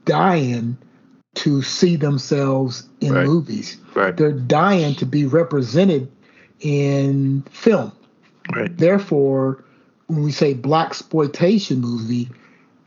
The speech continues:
Speaker 1: to me, we're gonna use black folks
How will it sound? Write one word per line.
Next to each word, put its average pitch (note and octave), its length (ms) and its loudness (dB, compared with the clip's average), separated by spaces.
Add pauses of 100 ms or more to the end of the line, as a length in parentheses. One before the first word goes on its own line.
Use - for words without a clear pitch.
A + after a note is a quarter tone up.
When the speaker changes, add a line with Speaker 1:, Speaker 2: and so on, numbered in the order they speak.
Speaker 1:
to C3 120 -2
me, C#3 680 2 (540)
we're G3 120 4
gonna F3+ 160 4
use C#3+ 520 2
black C3 340 -2
folks - 600 -4